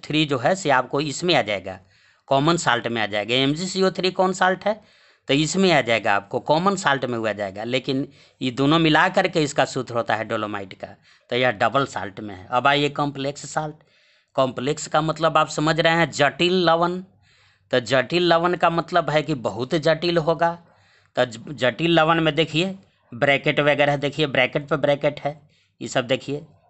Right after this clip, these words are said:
खाली ब्रैकेट लगा हुआ है, देखने से ही जटिल लग रहा है।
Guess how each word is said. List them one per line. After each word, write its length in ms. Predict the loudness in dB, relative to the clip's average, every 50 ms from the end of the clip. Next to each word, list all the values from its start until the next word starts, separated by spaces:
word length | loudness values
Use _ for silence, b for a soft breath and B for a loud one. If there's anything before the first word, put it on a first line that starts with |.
| _ _
खाली 240 | -4 -2 -2 0 0 0
ब्रैकेट 380 | 0 0 0 0 -2 -4 -2 2
लगा 280 | 2 2 4 4 2
हुआ 240 | 2 2 2 0 0
है, 180 | 0 0 -4 -2
देखने 360 | 0 -2 -2 0 -2 -2 -4 -2
से 120 | -2 -2
ही 120 | -2 -2 0
जटिल 340 | 0 0 0 0 -2 0 0
लग 180 | 0 0 2
रहा 240 | 2 0 0 0 -2
है। 140 | -4 -6